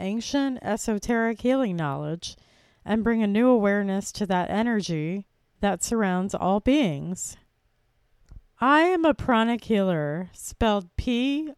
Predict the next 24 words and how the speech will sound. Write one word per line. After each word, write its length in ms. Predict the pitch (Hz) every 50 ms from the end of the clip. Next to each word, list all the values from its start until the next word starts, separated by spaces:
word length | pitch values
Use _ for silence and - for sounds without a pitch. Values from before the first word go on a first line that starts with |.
| _ _ _
R 640 | - 196 202 202 196 196 196 190 196 202 208 202 - - _ -
A 520 | 190 196 185 185 185 185 190 202 202 185 - _ _
N 440 | 185 190 190 190 190 190 196 202 185 - _ _
I 380 | 170 180 180 175 180 185 190 175 -
C. 420 | - - - 196 165 139 135 147 - _ _ _ _ _ _ _ _ _ _
Many 200 | 208 214 226 254
people 320 | 233 - 269 262 - 262 240
think 220 | - 214 202 185
I 120 | 202 185
say 280 | - - - 196 185 180 165 - _ _ _ -
chronic, 640 | - - 208 190 185 185 180 170 143 135 - - - - - _ _ _ _ _ _
like 180 | 180 175 170
C 220 | - - - 214 185
H. 340 | 170 151 139 - - - 180
It's 140 | - -
not 260 | - 185 175 - - -
C 140 | - 208
H. 400 | 190 175 147 143 - - - - _ _ _ _ _ _ _ _ -
It's 200 | 190 - - - -
P 180 | - 233 220
R, 420 | 190 180 175 165 143 147 156 147 - _
prana, 840 | - - 226 208 202 202 202 202 196 196 185 160 139 - - - _ _ _ _ _ _ _ _ _
pranic 440 | - - 208 202 202 202 202 - -
healing. 480 | - 190 175 156 147 139 147 165 175